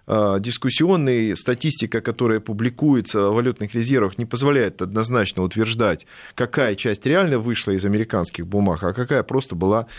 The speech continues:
а, трансформирована в других, так сказать, э, видах, в других депозитариях и так далее. Поэтому поживём, увидим.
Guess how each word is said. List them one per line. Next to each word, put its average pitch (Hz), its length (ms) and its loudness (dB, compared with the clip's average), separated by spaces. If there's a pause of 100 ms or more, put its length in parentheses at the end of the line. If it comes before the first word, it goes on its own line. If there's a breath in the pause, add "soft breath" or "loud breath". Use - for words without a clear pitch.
(260 loud breath)
а, 117 140 0
трансформирована 107 840 0
в 82 80 -6
других, 101 360 -2
так 85 120 -2
сказать, - 320 -4
э, 73 320 -2
видах, 90 480 -2
в 98 60 -16
других 85 340 -4
депозитариях 85 680 -4
и - 40 -20
так 98 180 -6
далее. - 200 -12
Поэтому 113 260 -2
поживём, 143 380 2
увидим. 101 380 -4